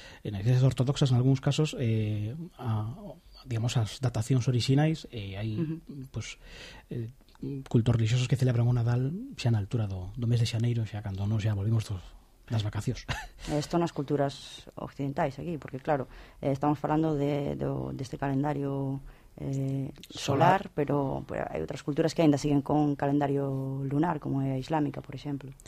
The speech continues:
Speaker 1: Sí, sí, que manexa xustamente ese calendario de base lunar, que z-, mantén os, os ciclos da lúa, son ciclos de vinte e nove, trinta días, que ademais hai a xustificación de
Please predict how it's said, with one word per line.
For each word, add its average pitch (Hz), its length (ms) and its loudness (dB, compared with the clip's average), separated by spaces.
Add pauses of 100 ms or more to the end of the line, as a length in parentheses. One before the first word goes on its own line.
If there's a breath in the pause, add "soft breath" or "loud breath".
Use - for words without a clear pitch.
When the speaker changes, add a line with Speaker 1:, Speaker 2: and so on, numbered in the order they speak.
(340 loud breath)
Speaker 1:
Sí, 123 80 0
sí, 156 240 0
que - 80 -2
manexa 117 560 4
xustamente 123 480 4
ese 117 140 2
calendario 120 560 4 (400 loud breath)
de 120 160 2
base 104 400 -2
lunar, 196 320 8
que 104 240 2
z-, - 240 -6
mantén 117 560 6
os, 110 160 -2
os - 160 -6
ciclos 117 240 2
da 120 160 6
lúa, 196 320 6
son 101 240 0
ciclos 110 320 2
de 104 80 4
vinte 104 180 0
e 113 60 4
nove, 113 160 4
trinta 113 320 2
días, 180 400 4 (480 loud breath)
que 131 160 10
ademais 147 320 10
hai 170 160 6
a 143 80 2
xustificación 165 800 8
de 123 400 -2